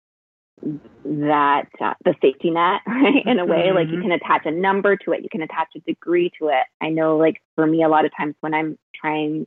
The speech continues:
Speaker 1: and starting something new, I'm like, "I don't have a degree in this. Like, no one's gonna take me seriously." Like, that is what happened to me when I joined, when I, like, transitioned from public health to learning and development. Like, I didn't study learning and development. I don't have the methodology and the,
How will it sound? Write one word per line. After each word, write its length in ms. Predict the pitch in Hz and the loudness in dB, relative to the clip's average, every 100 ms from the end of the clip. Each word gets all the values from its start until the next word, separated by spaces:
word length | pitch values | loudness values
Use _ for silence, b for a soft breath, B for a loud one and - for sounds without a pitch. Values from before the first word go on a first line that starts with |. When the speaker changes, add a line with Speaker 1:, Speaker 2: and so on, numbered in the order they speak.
| - - | -10 -8
Speaker 1:
and 140 | 156 | -4
starting 280 | - 151 156 | 0 0 0
something 220 | 156 160 | -4 -2
new, 80 | 156 | -2
I'm 80 | 156 | -2
like, 160 | 151 - B B B B B - | -4 -6 B B B B B 0
"I 80 | 160 | 2
don't 140 | 160 | 2
have 200 | - 156 | 0 -2
a 40 | 143 | -2
degree 340 | 151 160 160 | -4 0 0
in 100 | 160 | -2
this. 200 | 151 - - | -8 -10 -8
Like, 160 | 151 | -6
no 140 | 156 151 | -4 -6
one's 220 | 143 143 | -6 -6
gonna 140 | 147 135 | -4 -4
take 240 | 147 - | -4 -4
me 140 | 156 - | -8 0
seriously." 640 | 147 - - - - - 170 | 2 2 0 -4 -4 -4 -4
Like, 240 | 151 - - | -8 -8 0
that 240 | - - - _ | 0 0 -6 _
is 100 | 151 - | -8 -6
what 100 | 143 | -8
happened 300 | - 143 147 | -6 -6 -6
to 80 | |
me 320 | 147 147 143 - _ | -4 -4 -6 -8 _
when 100 | 151 | -4
I 80 | 143 | -2
joined, 320 | 151 143 135 - | 0 0 -2 -8
when 160 | 165 151 | -6 -4
I, 180 | 147 139 | -4 -2
like, 180 | 139 160 | -4 -2
transitioned 640 | 151 147 135 156 147 - _ | -2 -2 -2 -2 -4 -6 _
from 120 | 147 | -6
public 300 | 147 160 151 - | -2 -2 -2 -2
health 200 | 131 - | -2 -2
to 60 | 139 | -6
learning 320 | 139 143 135 | -4 -4 -6
and 80 | - | -6
development. 520 | 82 135 165 - - - | -2 2 2 0 -6 -8
Like, 220 | - - b b _ - | -8 -10 b b _ -12
I 120 | 180 | -2
didn't 220 | 220 226 | 0 0
study 420 | - - - - - | -2 -2 -2 -4 -10
learning 280 | - - - | -10 -8 -6
and 80 | - | -6
development. 680 | - - 80 - 180 233 - B B B - | -2 0 0 0 0 0 -4 B B B -2
I 80 | |
don't 200 | - 208 - | 0 0 -2
have 140 | 156 170 | -6 -6
the 60 | 151 | -6
methodology 840 | 151 - - 120 147 - 175 233 | -6 -4 -2 0 0 2 2 4
and 300 | 233 160 151 | 2 -2 -4
the, 280 | 151 143 147 | -4 -4 -4